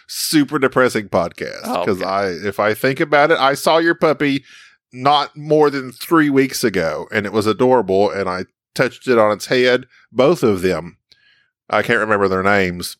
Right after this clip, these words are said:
Speaker 1: Hamlet and Ginger. <laughs>
Speaker 2: Go, go ahead.
Speaker 1: And, uh,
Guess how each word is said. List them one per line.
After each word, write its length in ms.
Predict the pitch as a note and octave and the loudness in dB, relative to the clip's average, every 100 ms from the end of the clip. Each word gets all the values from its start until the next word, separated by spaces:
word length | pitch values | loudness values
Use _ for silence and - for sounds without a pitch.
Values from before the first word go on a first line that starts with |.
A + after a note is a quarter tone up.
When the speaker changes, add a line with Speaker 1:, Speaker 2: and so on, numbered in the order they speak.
| _ | _
Speaker 1:
Hamlet 560 | - A#2 A2 G#2+ G#2 - | -6 -4 -2 2 2 2
and 380 | F2+ E2+ F2+ A2 | -6 -10 -12 -6
Ginger. 580 | G2 G#2 A2 A2+ A2 - _ - | -4 -4 0 0 0 -8 _ -8
<laughs> 40 | - - - - C6+ - - - - A5 A#5+ A#5+ - - - - - - _ - | -4 -2 0 -2 -4 -4 -2 -2 -2 -2 -4 -4 -6 -8 -10 -8 -10 -10 _ -4
Speaker 2:
Go, 200 | A3+ A#3+ - _ | -2 -2 -4 _
go 160 | F#3 G3+ | -4 -2
ahead. 360 | F3+ D3+ - _ _ _ _ _ _ _ _ _ _ _ _ _ - - - | 0 -2 -4 _ _ _ _ _ _ _ _ _ _ _ _ _ -20 -20 -6
Speaker 1:
And, 280 | A#2 G#2+ G#2 | -2 0 4
uh, 340 | G2+ G2 F2+ | 4 4 2